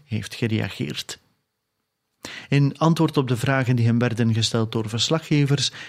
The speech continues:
die aanwezig waren bij deze persconferentie, zei de dokter dat een dergelijke operatie normaal gesproken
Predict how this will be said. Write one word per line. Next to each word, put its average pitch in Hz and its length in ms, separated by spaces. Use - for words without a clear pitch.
die 127 160
aanwezig 117 540
waren 104 400
bij 127 400
deze 117 540
persconferentie, 139 960
zei 143 300
de 160 120
dokter 127 440
dat 135 260
een 123 220
dergelijke 113 560
operatie 113 720
normaal 117 460
gesproken 123 640